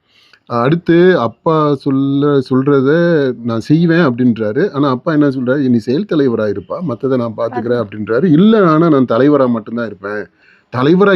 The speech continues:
Speaker 1: இருந்துகிட்டு நான் எல்லாத்தையுமே செய்றேன்" அப்படின்றாரு.
Speaker 2: ம்.
Speaker 1: So அந்த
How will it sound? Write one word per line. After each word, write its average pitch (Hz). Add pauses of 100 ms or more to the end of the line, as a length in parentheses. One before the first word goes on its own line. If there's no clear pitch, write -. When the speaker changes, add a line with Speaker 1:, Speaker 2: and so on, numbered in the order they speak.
Speaker 1:
இருந்துகிட்டு 170
நான் 247
எல்லாத்தையுமே 123
செய்றேன்" 101 (120)
அப்படின்றாரு. 113
Speaker 2:
ம். 233 (240)
Speaker 1:
So 160
அந்த 160